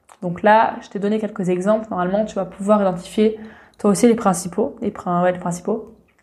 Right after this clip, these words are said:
D'ailleurs, n'hésite pas à les noter pour, euh, en prendre bien conscience. Et pour, ouais, pour, euh, conscientiser le fait que, bah, ces besoins sont réels, sont concrets, ils sont là. Ok ? Et après, c'est,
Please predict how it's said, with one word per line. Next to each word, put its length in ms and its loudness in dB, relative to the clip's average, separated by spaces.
D'ailleurs, 240 4
n'hésite 220 2
pas 120 4
à 40 6
les 100 0
noter 360 2
pour, 300 0
euh, 80 4
en 140 2
prendre 260 -2
bien 200 0
conscience. 760 0
Et 100 0
pour, 260 2
ouais, 160 6
pour, 300 -4
euh, 320 4
conscientiser 500 0
le 80 6
fait 280 2
que, 200 0
bah, 240 0
ces 180 -4
besoins 300 4
sont 200 -2
réels, 260 4
sont 140 -4
concrets, 380 -4
ils 40 -4
sont 180 -6
là. 300 0
Ok ? 220 -6
Et 120 0
après, 340 4
c'est, 800 0